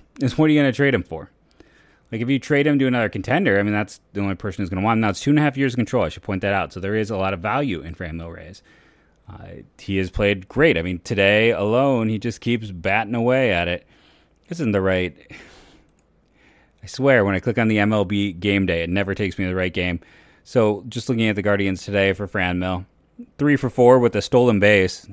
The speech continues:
Definitely check that out if you missed it. Unsurprisingly, his first stolen base of the year. But he just keeps hitting. Dude keeps hitting, and his value's gonna keep going up 'cause multiple years of control, right-handed bat.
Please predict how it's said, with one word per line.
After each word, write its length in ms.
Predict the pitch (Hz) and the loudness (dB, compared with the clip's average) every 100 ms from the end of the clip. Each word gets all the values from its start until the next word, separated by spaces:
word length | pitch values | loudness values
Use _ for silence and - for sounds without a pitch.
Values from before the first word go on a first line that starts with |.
| 95 - | -20 -2
Definitely 300 | 110 107 107 | 0 0 0
check 240 | 117 101 | 0 0
that 180 | 101 98 | 2 4
out 160 | 98 | 4
if 120 | 95 101 | 2 -2
you 80 | |
missed 260 | 92 98 - | -2 -2 -2
it. 180 | 85 - - _ _ _ _ | -4 -6 -18 _ _ _ _
Unsurprisingly, 760 | - 110 113 101 110 98 92 87 | -2 -2 -2 0 4 4 2 -4
his 140 | 87 | -4
first 240 | - 92 - | -4 -6 -2
stolen 220 | 92 85 | -2 -2
base 220 | 90 87 | -4 -4
of 40 | |
the 80 | 87 | -4
year. 300 | 92 92 87 - - _ _ _ _ | -2 -2 -4 -10 -20 _ _ _ _
But 160 | 110 117 | -2 0
he 120 | 120 | -2
just 180 | 151 - | -4 -4
keeps 200 | 147 127 | -2 0
hitting. 300 | 156 92 78 _ _ _ _ _ _ _ | -2 -2 -6 _ _ _ _ _ _ _
Dude 220 | - 104 95 | -4 -4 -2
keeps 220 | 113 - | -4 0
hitting, 340 | 131 117 104 | 0 2 0
and 200 | 92 98 | -2 -4
his 140 | 107 92 | -4 -2
value's 360 | 98 101 104 | 0 0 -2
gonna 140 | 107 98 | -4 -4
keep 160 | 107 | -4
going 180 | 101 110 | -4 -2
up 200 | 123 - | -2 -4
'cause 160 | 104 87 | -8 -8
multiple 300 | 92 - 98 | -8 -8 -6
years 180 | 98 | -6
of 60 | 104 | -6
control, 360 | 104 - 98 - - _ _ _ | -6 -4 -4 -6 -18 _ _ _
right-handed 480 | 92 98 104 107 104 | 0 2 2 0 0
bat. 380 | 92 90 92 | 2 2 -2